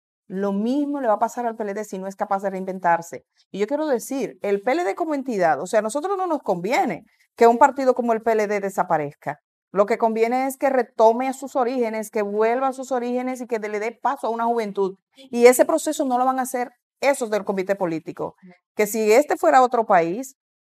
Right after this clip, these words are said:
estarían en la televisión diciendo, "Señores, reconocemos, renunciamos".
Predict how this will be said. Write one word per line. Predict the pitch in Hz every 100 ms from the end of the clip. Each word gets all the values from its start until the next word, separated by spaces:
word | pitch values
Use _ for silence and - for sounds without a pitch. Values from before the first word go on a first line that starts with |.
| -
estarían | 190 190 202 214 262 277 262
en | 233
la | 220
televisión | 208 196 220 214
diciendo, | 208 208 202
"Señores, | 202 202 226 220
reconocemos, | 196 190 185 220 220 226 226 _ _ _ _
renunciamos". | 190 185 185 196 208 180 151